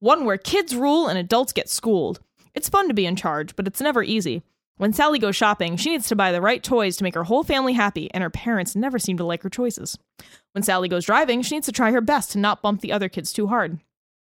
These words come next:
And she makes sure re-, she respects everyone else's choice of pets, whether they be a tiny little dog or a huge elephant. All of this becomes more difficult when Sally gets a party duty letter and is forced to entertain the entire town.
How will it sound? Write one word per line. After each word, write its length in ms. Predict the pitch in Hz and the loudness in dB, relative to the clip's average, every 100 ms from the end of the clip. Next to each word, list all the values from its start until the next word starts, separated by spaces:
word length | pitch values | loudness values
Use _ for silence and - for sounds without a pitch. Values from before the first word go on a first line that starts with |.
| _ - | _ -4
And 120 | 240 | -2
she 80 | 294 | 0
makes 220 | 330 330 | 0 0
sure 320 | - 254 220 | 2 4 4
re-, 160 | 185 185 - | 0 -6 -6
she 180 | - | -4
respects 340 | 202 190 196 - | -2 0 -2 0
everyone 320 | 214 247 247 | 0 2 2
else's 260 | 226 240 208 | 0 -2 -4
choice 280 | - 196 190 | -2 -2 -4
of 80 | |
pets, 320 | - 190 - - - - - | -4 -6 -6 -10 -14 -20 -8
whether 200 | - 359 320 | -2 0 2
they 120 | 240 | 2
be 120 | 208 | 0
a 40 | |
tiny 240 | 185 226 247 | -2 -2 -2
little 220 | 247 247 | -2 0
dog 260 | 233 320 311 | 2 2 2
or 60 | |
a 60 | 247 | 0
huge 200 | 277 277 | 0 0
elephant. 380 | 269 254 214 - _ _ - _ - | -2 -4 -8 -12 _ _ -20 _ 2
All 160 | 330 | 2
of 60 | 392 | 4
this 140 | 349 | -2
becomes 320 | - 277 254 233 | 0 0 2 2
more 180 | 240 | 2
difficult 380 | 247 226 190 180 | 2 0 0 -2
when 120 | 190 190 | 0 0
Sally 280 | 214 220 | 2 2
gets 160 | 214 202 | 0 -2
a 60 | - | -8
party 400 | - 294 277 220 | -4 0 2 0
duty 280 | 202 180 | 0 -2
letter 300 | 180 180 175 175 | 0 0 0 0
and 140 | 175 | -2
is 100 | 170 | -4
forced 280 | - 262 - | 0 0 0
to 60 | |
entertain 360 | - 180 - 196 | -2 -2 -2 -4
the 80 | 180 | -4
entire 400 | - - 190 180 | -4 0 2 0
town. 400 | - 160 - | -2 -6 -8